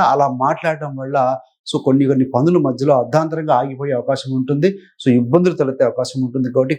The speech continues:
కమ్యూనికేషన్‌లో కానీ మీ యొక్క డ్రాఫ్టింగ్ కానీ, సబ్మిషన్ చేసే విషయాల్లో కానీ కొంత సంయమనం వహించాల్సిన అవసరం అయితే ఎంతైనా ఉంది అని చెప్పవచ్చండి. మేషరాశి వారికి కుజగ్రహ రాశి మార్పుతో ఎలాంటి ఫలితాలు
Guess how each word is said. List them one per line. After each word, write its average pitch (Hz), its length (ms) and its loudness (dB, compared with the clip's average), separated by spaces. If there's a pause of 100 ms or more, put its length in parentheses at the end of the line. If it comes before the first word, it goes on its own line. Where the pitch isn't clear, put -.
(100)
కమ్యూనికేషన్‌లో 175 760 2
కానీ 160 180 -2 (480)
మీ 160 160 4
యొక్క 170 160 0 (240)
డ్రాఫ్టింగ్ 160 500 0
కానీ, 156 180 -4 (120)
సబ్మిషన్ 143 380 -4
చేసే 147 180 0 (100)
విషయాల్లో 135 400 2
కానీ 170 200 0
కొంత 170 220 -2 (360)
సంయమనం 165 440 -2
వహించాల్సిన 135 520 -6
అవసరం 123 280 -8
అయితే 131 160 -2 (560)
ఎంతైనా 135 320 2 (100)
ఉంది 120 200 -4
అని 113 120 -6
చెప్పవచ్చండి. 104 560 -10 (400)
మేషరాశి 190 540 2
వారికి 151 340 -12 (440)
కుజగ్రహ 151 380 4 (100)
రాశి 127 300 0
మార్పుతో 131 460 0 (680)
ఎలాంటి 160 320 4 (100)
ఫలితాలు 147 480 0